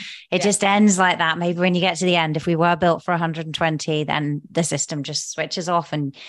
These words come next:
Speaker 2: you pass on somewhere else. But I guess I'm curious as to your thoughts on, are we, are we, we're improving health span, but are we delaying the inevitable? Because, you know, having been through an experience with my, with my father,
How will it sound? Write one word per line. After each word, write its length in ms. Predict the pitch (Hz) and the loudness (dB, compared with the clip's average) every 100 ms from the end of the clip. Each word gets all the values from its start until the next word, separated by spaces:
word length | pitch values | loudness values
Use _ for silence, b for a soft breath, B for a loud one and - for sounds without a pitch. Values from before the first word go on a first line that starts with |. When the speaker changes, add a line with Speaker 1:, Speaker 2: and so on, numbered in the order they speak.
| B - | B -6
Speaker 2:
you 100 | 170 | 0
pass 260 | 170 156 | 2 2
on 120 | 160 147 | 0 -2
somewhere 280 | 151 147 | 0 2
else. 340 | 151 127 151 - B B B _ | 2 0 -6 -14 B B B _
But 220 | 196 175 - | 2 2 0
I 100 | 190 | -2
guess 300 | 202 214 - | 2 0 2
I'm 120 | 190 | -2
curious 520 | 180 208 185 165 151 156 | 2 4 4 2 0 -6
as 100 | - | -6
to 140 | 156 | -2
your 120 | 156 | -2
thoughts 420 | 147 156 151 - - | -2 -2 -2 -4 -4
on, 280 | 156 147 - _ | -2 -2 -4 _
are 160 | 190 202 | 4 4
we, 320 | 202 208 202 b b b b | 4 2 0 b b b b
are 80 | - | 0
we, 180 | 202 202 | 2 2
we're 120 | 196 180 | 2 0
improving 440 | 160 214 220 208 | 0 0 2 2
health 240 | 185 160 | 2 0
span, 400 | - 160 151 147 - _ | -2 -2 0 -2 -6 _
but 140 | 170 - | 0 2
are 140 | 185 | 2
we 160 | 180 175 | 2 -2
delaying 680 | 160 156 156 151 156 156 143 | -2 -2 -2 -2 -2 -2 -4
the 100 | 151 | -2
inevitable? 580 | 147 143 147 - 143 143 | -2 -2 -4 -6 -6 -6
Because, 480 | 156 151 165 147 - B B B B 185 | -6 -2 -2 -2 -6 B B B B -6
you 60 | |
know, 60 | 170 | -4
having 300 | 170 202 190 | -2 0 0
been 180 | 180 165 | 0 -2
through 340 | 165 160 156 | -2 -2 0
an 100 | 147 | -2
experience 640 | 139 - 156 156 147 147 | -4 -6 -4 -2 -4 -6
with 220 | 151 147 151 | -8 -8 -6
my, 300 | 147 135 - - | -6 -6 -10 -14
with 140 | 147 | -8
my 120 | 143 | -8
father, 480 | - 165 156 147 | -4 -2 -2 -2